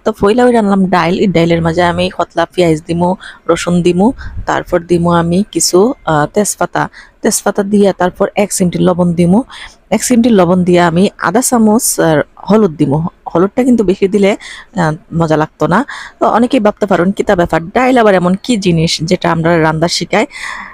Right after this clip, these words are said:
বাজারও জিনিসপত্রের দাম যেভাবে বাড়া বাড়তাছে, ডাইলটি হইলাম কদিন পরে কোটি টাকার হানি হয়ে যাবো গা। আমরা ফুলাফুরিরও এই ডাইল খাওয়া নিয়ে এখন থেকেও কিন্তু শিখানি লাগবো। ডাইল খাওয়ার আরেকটা সুবিধা আছে, হই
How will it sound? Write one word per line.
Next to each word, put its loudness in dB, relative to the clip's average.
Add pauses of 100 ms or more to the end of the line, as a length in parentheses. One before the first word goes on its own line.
(720)
বাজারও 0
জিনিসপত্রের -2
দাম 0
যেভাবে 2
বাড়া 0
বাড়তাছে, -2 (380)
ডাইলটি 0
হইলাম 0
কদিন 0
পরে 0 (100)
কোটি -2
টাকার 0
হানি 2
হয়ে 4
যাবো -2
গা। 0 (340)
আমরা 2
ফুলাফুরিরও 2
এই 2
ডাইল 0
খাওয়া 0
নিয়ে 0
এখন 0
থেকেও -2
কিন্তু 0
শিখানি -4
লাগবো। -2
ডাইল -2
খাওয়ার 0
আরেকটা -4
সুবিধা -2
আছে, -6 (120)
হই -2